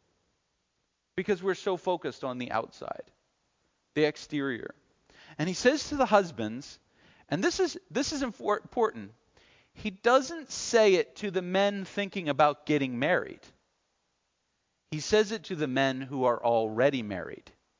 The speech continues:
You need to know your wife. Now that tells me something about the men that Peter has encountered.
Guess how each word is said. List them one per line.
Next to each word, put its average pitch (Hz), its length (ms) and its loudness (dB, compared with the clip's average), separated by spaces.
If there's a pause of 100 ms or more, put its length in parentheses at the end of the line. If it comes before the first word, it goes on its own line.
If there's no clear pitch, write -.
(640)
You 113 140 -8
need 127 720 -2
to 143 120 -10
know 98 720 -4 (260)
your 95 200 -4
wife. - 380 -10 (1800)
Now 131 140 -2
that 196 300 8
tells 233 340 4
me 185 120 -6
something 156 460 -4
about 127 400 4 (400)
the 127 220 -2
men 151 460 4
that 151 140 0
Peter 151 280 0
has 127 160 0
encountered. 92 560 -8